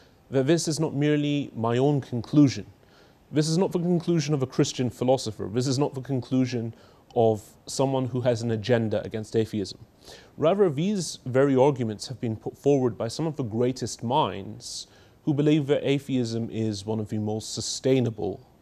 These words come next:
and well thoroughly demonstrated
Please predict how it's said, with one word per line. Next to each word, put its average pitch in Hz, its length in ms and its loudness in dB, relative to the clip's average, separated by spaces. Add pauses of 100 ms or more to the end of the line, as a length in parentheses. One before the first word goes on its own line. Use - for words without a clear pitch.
(720)
and 110 180 -2
well 123 300 4
thoroughly 131 840 4 (280)
demonstrated 107 1080 2